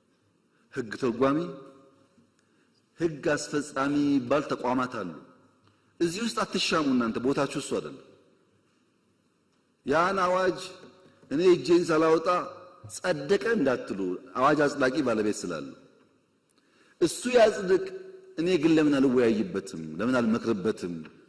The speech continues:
ሐሳብ አለኝ ስትሉ እንፈትሽ። እንዴት እንዳድርገን እንደምንችል ያን ፕላትፎርም እንደምንፈጥር እኔ አሁን ቴክኖሎጂ ስላለ ቨርቹዋሊ ማድረግ ይቻላል። ችግር አይደለም።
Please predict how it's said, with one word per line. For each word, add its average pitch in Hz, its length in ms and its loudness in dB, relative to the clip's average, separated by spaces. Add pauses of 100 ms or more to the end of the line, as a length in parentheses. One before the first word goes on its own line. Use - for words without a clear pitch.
(300)
ሐሳብ 135 520 2
አለኝ 110 380 0 (800)
ስትሉ 151 400 0
እንፈትሽ። 156 420 -2 (760)
እንዴት 110 200 -2
እንዳድርገን 104 340 -2
እንደምንችል 101 400 -4
ያን 104 160 -2
ፕላትፎርም 101 380 -4
እንደምንፈጥር 104 460 -4
እኔ 101 160 -4 (880)
አሁን 120 180 -8
ቴክኖሎጂ 113 400 -2
ስላለ 113 300 0 (1300)
ቨርቹዋሊ 147 420 -2
ማድረግ 120 240 -2
ይቻላል። 82 360 -8
ችግር 117 260 -6
አይደለም። 82 300 -6